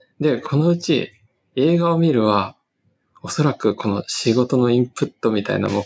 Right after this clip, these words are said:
的があるんじゃないかなと思って、純粋に楽しんでない気もして。そう思うと、子供がいつか巣立ったら、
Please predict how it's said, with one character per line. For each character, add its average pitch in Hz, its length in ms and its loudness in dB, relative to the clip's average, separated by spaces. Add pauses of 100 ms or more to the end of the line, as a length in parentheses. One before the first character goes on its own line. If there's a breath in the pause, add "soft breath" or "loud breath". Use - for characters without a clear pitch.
的 - 260 -4
が 104 140 2
あ 123 40 2
る 131 80 2
ん 117 40 4
じ 110 80 -2
ゃ 98 40 -2
な 95 120 -6
い 101 60 -2
か - 180 -6
な 98 100 -2
と - 160 -12
思 - 80 -20
っ 101 100 -20
て、 - 200 -20 (220)
純 127 260 -2
粋 151 220 -2
に 147 100 0
楽 139 240 -2
し - 180 -2
ん 127 60 0
で 107 60 -2
な 104 160 -2
い 101 80 -10
気 - 120 -14
も 90 100 -12
し - 180 -12
て。 95 240 -12 (1500)
そ - 160 0
う 202 40 8
思 208 100 4
う - 40 -4
と、 - 240 2 (1600 loud breath)
子 - 140 -6
供 123 220 2
が 123 100 0
い 123 80 0
つ - 100 -10
か 104 160 -6
巣 - 160 -4
立 104 120 0
っ - 100 -20
た 107 80 -2
ら、 98 180 -6